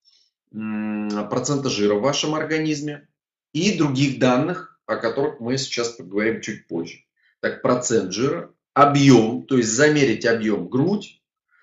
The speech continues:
обмерьте талию и бедра. Девочки, можете прям, э, кроме бедер в самой толстой ча-, части, э, также бедра, ну, вот просто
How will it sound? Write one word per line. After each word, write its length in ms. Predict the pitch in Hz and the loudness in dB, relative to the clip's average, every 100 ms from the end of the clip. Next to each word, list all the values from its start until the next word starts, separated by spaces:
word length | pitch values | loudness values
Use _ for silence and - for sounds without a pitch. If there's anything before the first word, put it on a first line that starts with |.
| _ _ _ _ | _ _ _ _
обмерьте 1200 | 101 117 127 151 151 156 127 117 113 107 104 - - | 2 2 4 2 2 2 2 6 6 6 2 0 0
талию 640 | 123 107 104 139 180 - _ - | 2 4 4 2 0 -6 _ -8
и 80 | 156 | -4
бедра. 640 | 123 123 104 87 82 - _ _ _ _ _ _ _ _ | 6 8 8 4 -4 -6 _ _ _ _ _ _ _ _
Девочки, 500 | 104 143 165 - - | 2 6 6 4 -2
можете 380 | 113 139 - 117 | -2 -2 -4 -8
прям, 520 | - 123 117 107 - | 0 2 2 0 -2
э, 360 | 110 107 104 104 | 2 2 2 0
кроме 520 | 123 120 117 110 107 | 0 0 0 0 0
бедер 520 | 104 127 117 107 98 - | 2 4 4 2 -2 -4
в 380 | 90 98 98 | -8 -2 -2
самой 420 | 98 127 113 104 101 | 0 0 0 -2 -2
толстой 500 | 120 113 - 101 - | -2 -2 -2 -8 -6
ча-, 380 | - - 92 - _ - | -2 -2 -4 -12 _ -6
части, 680 | - 107 104 - 143 - - _ _ _ | 2 2 2 -2 -4 -4 -12 _ _ _
э, 300 | - 104 101 | 0 2 2
также 640 | 120 156 139 123 117 110 101 | 2 2 2 2 6 6 4
бедра, 600 | 113 143 120 107 95 82 | 2 2 4 2 2 0
ну, 100 | 113 | -2
вот 200 | 104 - | -4 -4
просто 480 | 117 117 - 92 | -4 -4 -6 -8